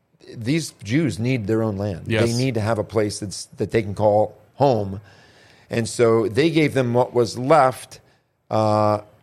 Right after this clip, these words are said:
Speaker 1: which was the twenty-three percent that was remaining. But before they did that, they cut it in half again,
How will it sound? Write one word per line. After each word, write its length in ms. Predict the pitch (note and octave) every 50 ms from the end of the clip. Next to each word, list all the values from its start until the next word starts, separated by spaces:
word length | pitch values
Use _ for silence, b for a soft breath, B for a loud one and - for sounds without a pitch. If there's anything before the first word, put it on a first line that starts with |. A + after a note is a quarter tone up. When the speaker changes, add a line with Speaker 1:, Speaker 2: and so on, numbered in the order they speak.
| _ _ _ _ _ _ _ _
Speaker 1:
which 460 | A#2 A#2+ A#2+ - - - - - - -
was 420 | B2 A2 A#2 A2+ A2 A2 G#2 - -
the 140 | - A#2+ A2+
twenty-three 560 | - - - - C#3 C#3 C3 A#2+ - - E3+ E3
percent 420 | - B2+ A2+ - - A#2 G#2+ -
that 100 | B2 G#2+
was 160 | A2+ F2+ F#2+
remaining. 340 | A#2+ B2 C#3+ D3 C3 B2 - B B B B
But 160 | C3 E3+ -
before 300 | F3+ F3 - A#3 C4+ B3+
they 140 | A3 F#3 E3
did 180 | D#3 A#3 G#3+ D#3
that, 200 | D#3+ D3+ C#3+ D3
they 100 | D3+ C#3+
cut 220 | D3+ - F3+ F#3
it 40 | F#3
in 60 | E3+
half 240 | D3+ D3+ D#3 D#3 D3+ C#3+
again, 420 | C3+ A#2+ E3 F3+ D#3+ D#3 C#3+ A#2+